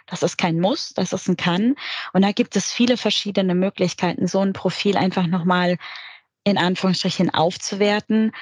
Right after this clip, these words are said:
und dann eben, indem ich selbst aktiv bin und beispielsweise von meinen Wunschunternehmen oder auch meinen Wunschbranchen Posts verfolge,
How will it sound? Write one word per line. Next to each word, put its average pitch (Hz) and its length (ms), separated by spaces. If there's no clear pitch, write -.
und 185 220
dann 175 180
eben, 196 260
indem 185 400
ich 165 120
selbst 190 640
aktiv - 640
bin 220 460
und 196 480
beispielsweise 165 640
von 175 160
meinen 170 400
Wunschunternehmen 185 1000
oder 170 300
auch 165 100
meinen 180 280
Wunschbranchen 180 880
Posts - 380
verfolge, 170 920